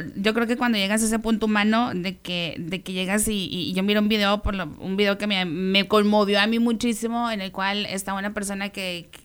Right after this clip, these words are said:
que, que tiene necesidades especiales, está una camioneta, llegas tú, o sea, llegas, eh, con ese regalo y eso, y entonces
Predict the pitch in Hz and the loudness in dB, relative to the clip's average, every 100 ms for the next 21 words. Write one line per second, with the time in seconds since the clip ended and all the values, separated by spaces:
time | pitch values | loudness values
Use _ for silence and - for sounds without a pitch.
0 | _ 185 180 180 185 196 202 208 196 190 | _ -8 -6 -4 -6 -6 -4 -4 -2 -4
1 | 185 185 220 208 185 208 208 226 233 208 | -2 -2 -4 -6 -6 -4 -4 -4 -4 -6
2 | 185 190 190 202 190 180 202 202 196 196 | -6 -6 -6 -6 -6 -4 -4 -4 -6 -4
3 | 180 170 180 - 220 226 214 185 185 180 | -6 -6 -8 -4 0 0 0 -2 -4 -6
4 | 180 - - - - 170 185 190 196 190 | -6 -10 -20 -18 -6 -4 -2 0 -2 -4
5 | - - 185 185 180 185 208 208 196 202 | -8 -10 -8 -6 -4 -2 -2 0 0 2
6 | 208 202 202 202 214 190 190 208 240 | 2 2 0 2 0 0 0 0 0